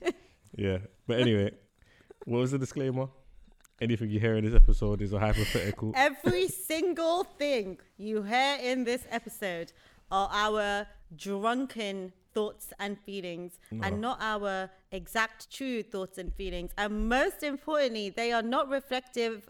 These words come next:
Speaker 1: of any real life events.
Speaker 2: It's all hypothetical. So we wanted to have a little bit of fun.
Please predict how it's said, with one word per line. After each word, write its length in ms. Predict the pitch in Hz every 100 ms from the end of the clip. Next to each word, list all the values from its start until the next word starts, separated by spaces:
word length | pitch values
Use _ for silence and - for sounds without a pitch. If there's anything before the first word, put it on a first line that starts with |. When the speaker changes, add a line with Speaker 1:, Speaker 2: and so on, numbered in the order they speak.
| -
Speaker 1:
of 160 | 208 -
any 280 | 226 277
real 400 | 233 185 220 220
life 320 | 202 190 190 190 -
events. 440 | 185 175 160 - -
Speaker 2:
It's 160 | -
all 180 | 113 113
hypothetical. 760 | 110 107 107 - 98 101 110 98
So 160 | -
we 100 | 107
wanted 220 | 123 127 117
to 60 |
have 120 | 123 120
a 40 |
little 200 | 117 104
bit 120 | 107
of 100 | 101
fun. 320 | - 113 113